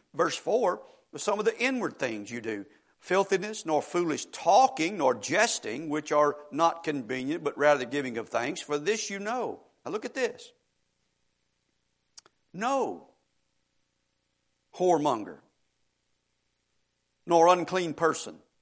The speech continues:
nor covetous man, who is an idolater, hath any inheritance in the kingdom of Christ and of God." Look at verse six.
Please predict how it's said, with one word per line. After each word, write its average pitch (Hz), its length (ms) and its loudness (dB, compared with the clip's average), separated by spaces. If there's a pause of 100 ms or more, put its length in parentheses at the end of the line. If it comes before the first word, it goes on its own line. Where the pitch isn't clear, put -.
(140)
nor 151 240 2
covetous 147 540 2
man, 107 400 -4 (480)
who 165 220 0
is 151 160 0
an 143 100 2
idolater, 135 720 4 (480)
hath 147 340 2 (120)
any 165 440 -2 (380)
inheritance 135 1000 0 (540)
in 135 120 -6
the 135 80 -4
kingdom 175 440 0
of 156 140 0
Christ 107 580 -2 (840)
and 117 160 -6
of 104 120 -6
God." 95 480 -10 (960)
Look - 140 -16
at 247 100 -8
verse 175 260 0
six. - 500 -10